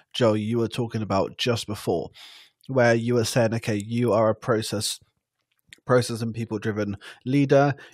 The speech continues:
You go to a committee room and someone's really focused on the product and they want their product to look a certain way."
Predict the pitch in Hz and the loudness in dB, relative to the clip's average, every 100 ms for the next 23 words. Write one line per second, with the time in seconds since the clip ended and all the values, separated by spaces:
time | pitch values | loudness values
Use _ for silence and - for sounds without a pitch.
0 | - 123 120 113 - 107 - 127 135 - | -8 -4 0 -2 -2 -8 -4 0 0 0
1 | 135 143 135 - 117 120 113 113 120 117 | 2 2 2 -2 -2 0 0 -2 -2 -2
2 | 110 110 107 104 - 104 107 95 - 87 | 0 -2 0 -4 -2 -2 -2 -6 -4 -2
3 | 87 - - - - _ _ _ - 104 | -2 -4 -12 -12 -18 _ _ _ -4 -2
4 | 107 101 104 - 101 101 104 - 104 104 | 0 -2 -4 -4 -6 -4 -8 -4 -4 -2
5 | 117 98 - 104 87 98 - 101 - 110 | -4 -4 -6 -8 -8 -8 -2 -2 -2 -2
6 | 143 | -2